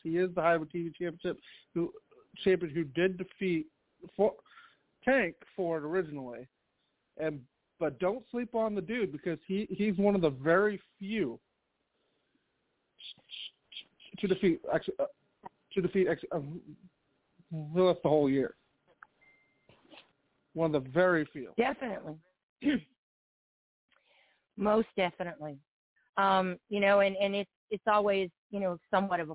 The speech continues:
Speaker 2: pleasure. Um, you know, like I said, I, I don't really wanna sleep on the Dude because, well, Alpha,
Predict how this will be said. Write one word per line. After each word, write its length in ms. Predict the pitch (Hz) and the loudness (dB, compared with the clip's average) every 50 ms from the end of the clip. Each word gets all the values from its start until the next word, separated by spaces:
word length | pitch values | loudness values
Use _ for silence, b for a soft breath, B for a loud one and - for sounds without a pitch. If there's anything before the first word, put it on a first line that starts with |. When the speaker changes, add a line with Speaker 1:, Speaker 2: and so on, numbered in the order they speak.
| - _ | -10 _
Speaker 2:
pleasure. 400 | - 190 175 180 160 165 151 143 135 _ _ _ _ _ _ - | 0 2 2 2 0 -4 -8 -10 -12 _ _ _ _ _ _ -4
Um, 420 | - 175 175 165 165 151 147 147 147 _ _ _ _ _ _ _ _ - | 0 2 2 4 2 0 0 -4 -8 _ _ _ _ _ _ _ _ -2
you 80 | 196 190 | 0 2
know, 80 | 208 | 4
like 180 | 226 247 240 - | 4 4 4 2
I 100 | 254 247 - | 0 0 2
said, 220 | - 277 262 202 185 - | 2 2 2 2 0 0
I, 240 | 185 190 - - 214 | -2 -2 0 -2 -2
I 20 | |
don't 240 | 202 214 247 269 247 | 0 0 0 0 0
really 220 | - 247 262 247 240 | 0 -2 -2 0 0
wanna 160 | 240 240 220 - - | -2 -2 -4 -4 -2
sleep 160 | 240 240 240 - | -2 -2 -2 -2
on 100 | 208 180 | -4 -6
the 80 | 170 170 | -6 -8
Dude 260 | 151 165 165 160 147 | -10 -10 -10 -10 -12
because, 280 | 165 - - 190 - - | -10 -6 -4 -4 -2 0
well, 280 | 190 196 185 170 170 _ _ _ _ _ _ _ - | 2 2 2 2 0 _ _ _ _ _ _ _ -2
Alpha, 480 | - 170 175 165 - - 185 180 214 | 2 2 2 2 0 0 0 0 0